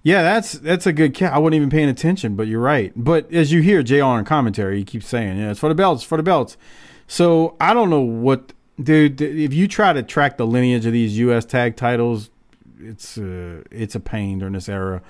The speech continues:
Uh, they were hot potato and around, so I, I don't know what they were trying to do here with, with the belts. I don't, because by this point the Pistols had lost it to them. So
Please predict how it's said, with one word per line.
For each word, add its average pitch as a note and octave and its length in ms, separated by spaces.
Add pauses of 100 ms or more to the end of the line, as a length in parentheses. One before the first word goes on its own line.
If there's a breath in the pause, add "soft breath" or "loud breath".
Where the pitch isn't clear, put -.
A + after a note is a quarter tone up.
(400 soft breath)
Uh, G#2 220
they B2 140
were A#2+ 100
hot A#2 220
potato A2+ 340
and G#2+ 140
around, G2 320
so - 180
I, D3 220
I D#3+ 140
don't F3+ 160
know A#2 80
what A2+ 200
they G#2+ 80
were F#2+ 140
trying G2 240
to F2+ 60
do F#2+ 160
here G2 320
with, F#2+ 240 (120)
with G#2 140
the F#2 80
belts. F2+ 400 (460 soft breath)
I C#3 120
don't, E3+ 300 (400 soft breath)
because E3+ 320
by D3+ 160
this A3 200
point F3+ 260
the B2+ 80
Pistols F3+ 460
had A#2+ 140
lost B2+ 420
it G#2 120
to G#2+ 160
them. G2 260
So A2 580